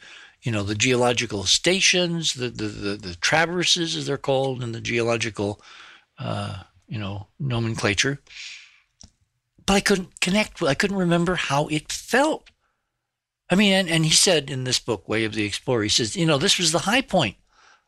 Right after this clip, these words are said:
of my career." So he started to go into therapy. He specifically went to a therapist in, I believe, D-,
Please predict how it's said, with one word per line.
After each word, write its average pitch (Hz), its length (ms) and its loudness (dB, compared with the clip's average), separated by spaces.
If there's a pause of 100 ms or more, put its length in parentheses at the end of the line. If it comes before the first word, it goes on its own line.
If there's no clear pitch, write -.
(120)
of 156 120 4
my 151 200 2
career." 185 640 0 (800)
So 180 240 6
he 170 200 0
started 196 560 2
to 226 80 -2
go 170 380 2
into 151 400 0
therapy. 185 540 0
He 117 160 -4
specifically 180 680 0
went 156 240 0
to 147 120 2
a 135 60 2
therapist 95 760 -2
in, 113 320 -2
I 113 100 -2
believe, 113 420 -2
D-, 117 180 -2